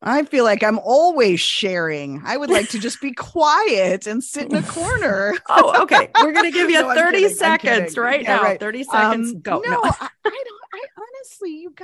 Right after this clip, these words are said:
Speaker 1: guys, I'm sorry. I should have some very clever answer for that. Um,
Speaker 2: No.
Speaker 1: I don't know. I, I think I'm, I'm a fairly open book, and maybe that's why it works. I'm pretty comfortable, you know, talking, but I'm also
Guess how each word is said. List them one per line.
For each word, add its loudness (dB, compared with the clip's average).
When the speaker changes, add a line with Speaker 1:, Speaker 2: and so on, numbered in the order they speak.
Speaker 1:
guys, -10
I'm -12
sorry. -8
I -8
should -12
have -10
some 0
very -2
clever -6
answer -6
for -8
that. -6
Um, -2
Speaker 2:
No. 2
Speaker 1:
I 0
don't 0
know. 2
I, 0
I -4
think -4
I'm, -4
I'm -2
a -2
fairly -6
open -4
book, -4
and -8
maybe -8
that's -8
why -4
it -6
works. -6
I'm -6
pretty -10
comfortable, -2
you -4
know, 0
talking, -2
but -2
I'm -2
also -4